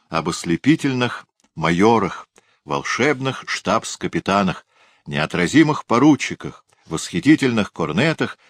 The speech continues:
и тех радостях, которые ожидали женщин Губернска в связи с приходом в город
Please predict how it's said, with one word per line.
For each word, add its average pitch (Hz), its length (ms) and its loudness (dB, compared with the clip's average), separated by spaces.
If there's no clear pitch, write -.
и 85 100 0
тех 101 260 0
радостях, 151 640 0
которые 87 460 0
ожидали 82 520 -2
женщин 82 580 -2
Губернска 139 880 -2
в - 120 -16
связи 82 420 0
с 160 100 -4
приходом 107 520 -2
в 82 60 -12
город 98 380 0